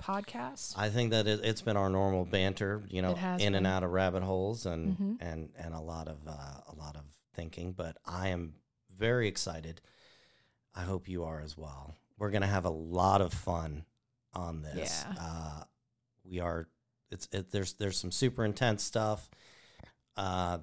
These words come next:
Speaker 2: that goes on, uh, with the subjects that, that we're going to cover.
Speaker 1: Mm-hmm.
Speaker 2: And there's some very comical things as well.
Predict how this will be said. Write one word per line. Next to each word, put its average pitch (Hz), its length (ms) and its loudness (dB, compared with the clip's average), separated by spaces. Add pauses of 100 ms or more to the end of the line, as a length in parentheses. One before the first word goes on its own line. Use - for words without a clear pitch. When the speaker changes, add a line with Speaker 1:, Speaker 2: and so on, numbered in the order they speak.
(200)
Speaker 2:
that 95 240 0
goes 98 260 2
on, 95 480 2 (200)
uh, 85 460 -4 (200)
with 90 400 -2
the 95 80 -4
subjects 95 480 0
that, 92 240 -2
that 90 160 0
we're 92 200 -2
going 95 240 -2
to 92 80 0
cover. 95 480 -2 (240)
Speaker 1:
Mm-hmm. 185 220 -4
Speaker 2:
And 98 180 0
there's 95 180 0
some 95 220 -2
very 95 680 2
comical 87 560 -4
things 85 340 -6
as 82 180 -10
well. 78 280 -10